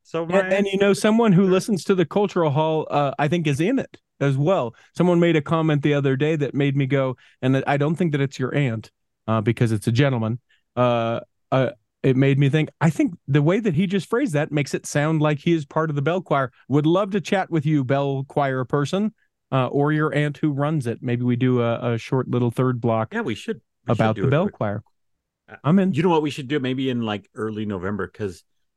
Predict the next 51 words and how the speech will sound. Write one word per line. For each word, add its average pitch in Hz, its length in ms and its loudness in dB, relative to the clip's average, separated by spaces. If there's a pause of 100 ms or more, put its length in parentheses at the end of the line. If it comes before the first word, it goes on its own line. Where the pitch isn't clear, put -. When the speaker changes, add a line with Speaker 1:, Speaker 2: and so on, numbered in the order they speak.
(140)
Speaker 1:
they 113 100 0
have 107 240 -4
their 107 200 -2
Christmas - 480 -10
concert. 95 480 -16 (160)
And, 131 500 -6
and 139 520 -8 (300)
I 208 120 -10
don't 175 260 -4
know, 180 380 2
but 117 200 -14
my 127 400 -10
aunt 135 260 -12
has 127 160 -12
been 117 280 -6
there 110 240 -6
quite 98 360 -14
a 110 80 -8
while, 127 340 -10
and 92 160 -12 (880)
I 110 80 -8
don't 147 140 -6
know, 147 160 -2
but 104 140 -4
it, - 160 -12 (240)
every 160 260 -2
year 147 200 0
I 120 120 -2
think 117 240 -8
this 120 180 -10
might 113 160 -6
be 117 100 -6
the 104 120 -4
last 104 400 -10
year. 127 280 -8 (440)
I 98 140 -4
have 120 120 -6
no 113 220 -4
clue 139 340 -8
when 95 360 -6
her 90 200 -10
last 87 320 -12
year 80 180 -12
actually 82 300 -14
will 95 160 -4
be, 80 140 -8
Speaker 2:
Hmm. 208 80 2
Speaker 1:
but - 160 -6 (160)
maybe 107 180 -12
we 110 140 -10
should 85 280 -14